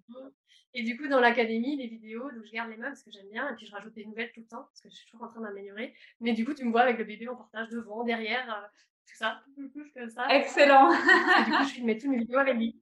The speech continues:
Speaker 1: Bah ouais, du coup, j'ai créé avec lui l'académie.
Speaker 2: Ok.
Speaker 1: Donc, il fait partie de l'académie.
Speaker 2: Ok.
Speaker 1: Voilà.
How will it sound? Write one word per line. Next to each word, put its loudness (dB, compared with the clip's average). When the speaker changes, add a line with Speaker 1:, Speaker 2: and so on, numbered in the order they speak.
Speaker 1:
Bah 2
ouais, 4
du -2
coup, -8
j'ai -6
créé -8
avec -4
lui -8
l'académie. -10
Speaker 2:
Ok. -14
Speaker 1:
Donc, -14
il -14
fait -8
partie -6
de -14
l'académie. -14
Speaker 2:
Ok. -2
Speaker 1:
Voilà. 0